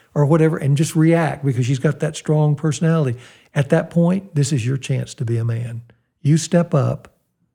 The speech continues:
don't blink, look her in the eye, and you say these words, "Mom, I just told you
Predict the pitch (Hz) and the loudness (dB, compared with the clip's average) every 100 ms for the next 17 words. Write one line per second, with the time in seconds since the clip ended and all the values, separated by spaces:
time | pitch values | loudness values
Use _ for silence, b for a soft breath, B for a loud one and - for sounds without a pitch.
0 | _ - 147 180 147 135 120 131 - _ | _ 2 4 4 2 2 2 0 -6 _
1 | _ _ - 139 139 160 160 175 165 123 | _ _ 0 2 2 2 4 4 4 2
2 | 117 120 117 B B 135 127 117 131 117 | 0 0 -4 B B 0 2 2 0 2
3 | 120 117 123 117 120 - b b - 123 | 0 0 -2 -4 -6 -14 b b -2 2
4 | 127 151 - b 135 127 139 - 151 147 | 4 2 -2 b 0 0 0 0 2 2
5 | 113 120 110 | 0 -2 -4